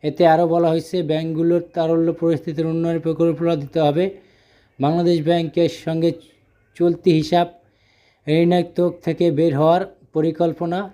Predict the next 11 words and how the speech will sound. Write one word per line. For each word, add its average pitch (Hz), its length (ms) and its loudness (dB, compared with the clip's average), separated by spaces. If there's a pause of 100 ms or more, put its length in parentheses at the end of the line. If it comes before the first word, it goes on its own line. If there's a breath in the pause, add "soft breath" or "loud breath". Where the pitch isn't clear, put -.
চাওয়া 147 240 4
হয়েছে। 131 400 0 (220)
নগদ 151 340 -2
জমা 170 260 0
সংরক্ষণ 165 500 -2
অনুপাত, 165 600 0 (380 soft breath)
সিআরআর 170 840 2 (520)
এবং 151 300 -2
বিধিবদ্ধ 165 600 2
তারল্য 165 440 0
অনুপাত, 151 420 -4